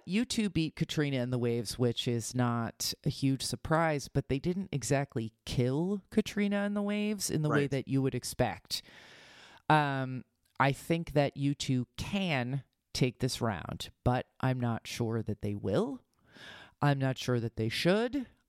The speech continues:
Speaker 1: I am voting Madness. I think some of y'all might also, just to, like, have Madness get through and have, like,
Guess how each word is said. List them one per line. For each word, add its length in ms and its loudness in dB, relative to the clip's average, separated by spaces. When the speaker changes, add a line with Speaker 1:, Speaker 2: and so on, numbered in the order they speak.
Speaker 1:
I 140 4
am 180 -2
voting 400 0
Madness. 680 0
I 100 0
think 320 -2
some 300 -2
of 120 -2
y'all 300 2
might 340 -4
also, 680 2
just 420 0
to, 100 2
like, 320 0
have 480 0
Madness 720 -2
get 260 0
through 380 2
and 100 -2
have, 280 -4
like, 380 -2